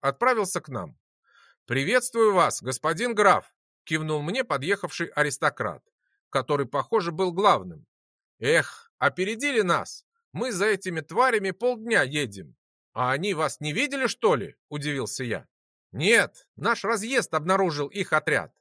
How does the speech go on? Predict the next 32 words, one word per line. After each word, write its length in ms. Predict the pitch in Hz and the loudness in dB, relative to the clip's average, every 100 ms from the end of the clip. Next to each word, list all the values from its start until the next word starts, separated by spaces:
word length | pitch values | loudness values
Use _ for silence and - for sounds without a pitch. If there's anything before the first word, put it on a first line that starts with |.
| _ - | _ -4
Пока 260 | 156 277 | 0 2
вернулись 480 | 240 185 190 254 202 | 2 0 -2 -2 -2
к 60 | 202 | -2
основным 480 | - 185 185 226 196 | 0 0 0 -2 -4
силам, 540 | - 135 113 107 92 _ | -6 -6 -6 -8 -12 _
пока 260 | 139 240 240 | -2 0 0
собирались. 760 | 220 190 147 113 92 90 - _ _ _ | 0 2 2 2 -2 -10 -16 _ _ _
И 100 | 196 | -6
потом 460 | 185 240 240 277 185 | 0 0 2 -2 0
только 340 | 214 180 156 | 0 0 -4
в 60 | - | -4
погоню 460 | 214 214 190 135 | -2 2 2 2
отправились. 760 | 139 - 147 104 87 71 - _ _ | -2 0 0 0 -6 -14 -20 _ _
А 160 | 143 165 | 0 2
они 160 | 208 285 | 0 -2
уже 220 | 220 240 | -2 2
на 160 | 240 | 2
вас 260 | 214 170 135 | 4 2 2
нарвались. 720 | 151 143 139 113 87 - - _ _ | -2 -2 0 -2 -6 -16 -20 _ _
Всех 400 | - - 233 247 | -12 0 2 2
перерезали?" 760 | 254 247 240 208 123 110 80 - _ _ _ | -2 -2 0 0 0 -4 -10 -18 _ _ _
"Всех!" 680 | - - 165 185 135 - _ | -8 0 4 6 4 0 _
кивнул 460 | - 139 127 113 107 | -6 -4 -4 -6 -8
я. 280 | 101 82 - _ - | -10 -10 -14 _ -6
"Не 120 | 202 | 2
расстраивайтесь. 1080 | 226 - 180 135 98 90 87 - - - _ | 2 2 0 0 -2 -10 -16 -20 -20 -20 _
Этих 360 | 214 240 180 - | -4 -4 -4 -4
ребят 360 | 147 160 262 262 | -4 2 2 2
в 60 | |
степи 320 | - 170 208 220 | -8 -10 -8 -6
ещё 320 | 208 - 220 | -4 -2 -2
много". 500 | 233 262 139 85 | 4 4 4 -2